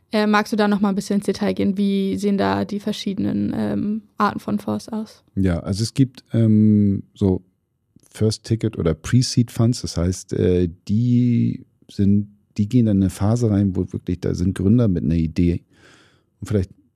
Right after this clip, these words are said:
Speaker 2: ein, ein Pitch Deck, also auf Papier geschriebenen Businessplan. Das war's. Und die geben den ersten Check, äh, neben Family and Friends vielleicht auch. Ähm, danach kommen dann die Seed Funds rein,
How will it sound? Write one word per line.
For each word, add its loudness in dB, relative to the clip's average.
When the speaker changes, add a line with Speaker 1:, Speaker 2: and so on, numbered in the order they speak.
Speaker 2:
ein, -6
ein -4
Pitch -4
Deck, -4
also -4
auf -12
Papier 0
geschriebenen 0
Businessplan. -4
Das -4
war's. -2
Und 2
die 4
geben 6
den 4
ersten -2
Check, -6
äh, 2
neben 4
Family -4
and -8
Friends -6
vielleicht -10
auch. -10
Ähm, 4
danach 2
kommen 2
dann 2
die 0
Seed -2
Funds -2
rein, 2